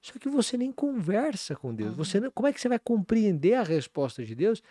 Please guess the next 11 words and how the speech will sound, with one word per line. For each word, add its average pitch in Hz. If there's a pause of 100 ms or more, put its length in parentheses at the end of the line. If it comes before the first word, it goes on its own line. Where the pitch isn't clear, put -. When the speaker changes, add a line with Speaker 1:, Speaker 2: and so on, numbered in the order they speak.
(240)
Speaker 1:
se -
você 226
não 226
tem 226
a 233
menor 233
intimidade? 214
Você 214
não 254
sabe. 202 (400)
Então, 190